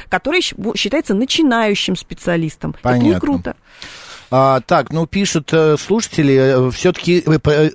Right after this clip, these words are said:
Speaker 2: программу про уровень жизненной энергии сделать надо, все хотят.
Speaker 1: Здорово.
Speaker 2: Вот, э, Наталья пишет: «Очень продуктивные передачи с Еленой, спасибо. А, сделайте, пожалуйста, передачи про энергию». И вот Маргарита К. тоже поддерживает: «Спасибо большое, психолог суперпрофессионал,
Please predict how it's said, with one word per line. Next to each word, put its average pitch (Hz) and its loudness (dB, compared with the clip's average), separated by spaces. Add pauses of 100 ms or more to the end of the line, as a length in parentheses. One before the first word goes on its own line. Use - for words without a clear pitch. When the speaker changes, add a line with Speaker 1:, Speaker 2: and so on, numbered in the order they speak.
Speaker 2:
программу 151 2
про 147 2
уровень 135 0
жизненной 123 0
энергии 151 0
сделать 120 0
надо, 101 0
все - -2
хотят. - -2 (360)
Speaker 1:
Здорово. 123 4
Speaker 2:
Вот, - -2
э, 113 2
Наталья 143 2
пишет: 127 -4
«Очень 156 0
продуктивные 156 0
передачи 131 0
с - -4
Еленой, 170 2
спасибо. 151 0 (420)
А, 117 2
сделайте, 123 0
пожалуйста, 147 0
передачи 123 0
про 110 -2
энергию». 160 0
И 131 0
вот 123 0
Маргарита 127 2
К. 160 2
тоже 139 -2
поддерживает: 131 0
«Спасибо 127 -2
большое, 123 2
психолог 135 -2
суперпрофессионал, 127 0